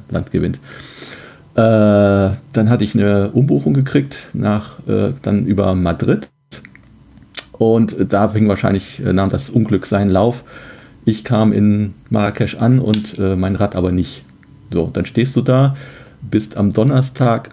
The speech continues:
angekommen, hast den Freitag noch für die Registrierung, das Briefing und natürlich den obligatorischen Bike-Check. Und am Samstagmorgen um neun Uhr startet das Rennen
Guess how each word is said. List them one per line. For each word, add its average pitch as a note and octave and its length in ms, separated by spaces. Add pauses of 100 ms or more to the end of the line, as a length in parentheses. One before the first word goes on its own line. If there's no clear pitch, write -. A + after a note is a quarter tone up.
angekommen, C#3 760
hast C3 320
den G#2+ 100
Freitag B2 560
noch A2+ 200
für G#2 200
die G2 100
Registrierung, D3 800
das A2 160
Briefing B2+ 380
und G2+ 360
natürlich - 340
den - 100
obligatorischen F#2 640
Bike-Check. F#3+ 480 (840)
Und A#2+ 260
am B2 140
Samstagmorgen A2+ 580
um G2+ 120
neun G2+ 240
Uhr G2+ 100
startet G2+ 320
das - 220
Rennen F2 320